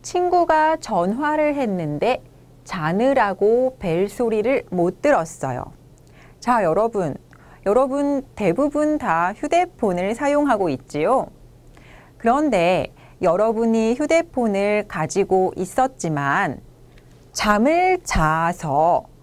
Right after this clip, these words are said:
휴대폰의 벨소리를 듣지 못할 때가 있어요. 그때 어떻게 되죠? 맞아요. 벨소리를 듣지 못하면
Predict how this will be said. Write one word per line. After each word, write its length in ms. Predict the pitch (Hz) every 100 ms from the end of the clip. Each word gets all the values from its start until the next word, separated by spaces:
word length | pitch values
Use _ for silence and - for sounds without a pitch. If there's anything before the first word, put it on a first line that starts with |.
| - - -
휴대폰의 880 | - 302 320 311 - 269 247 247 240
벨소리를 960 | - 180 180 226 240 277 262 240 247 247
듣지 500 | 208 185 - 226 233
못할 540 | 160 147 - 302 320
때가 300 | 330 226 190
있어요. 360 | 135 - - - - - - - - - - - - - -
그때 640 | - 285 - 302 302 254 - - - -
어떻게 760 | 180 202 - 381 370 - 285 277
되죠? 540 | - 160 139 202 285 - - - - - -
맞아요. 760 | 202 190 202 302 269 156 165 - - - - - - -
벨소리를 880 | 208 196 226 - 311 302 294 294 285
듣지 380 | 196 196 - 247
못하면 840 | 147 139 - 220 180 143 233 160